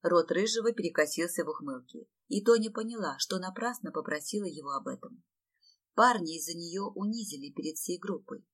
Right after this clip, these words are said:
и тот не собирался помогать ей. "Еще чего, у меня уже девушка есть! Проваливай, давалка", громко произнес он.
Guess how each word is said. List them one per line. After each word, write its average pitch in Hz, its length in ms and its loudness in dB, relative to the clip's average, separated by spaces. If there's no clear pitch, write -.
и 190 140 4
тот 196 200 4
не 196 100 2
собирался 214 580 2
помогать 190 540 -2
ей. - 220 -12
"Еще 165 400 6
чего, - 380 -6
у 226 140 2
меня 233 260 4
уже 214 180 4
девушка 196 480 4
есть! - 500 -2
Проваливай, 214 840 10
давалка", 175 680 8
громко 156 420 6
произнес 147 500 0
он. 147 240 -4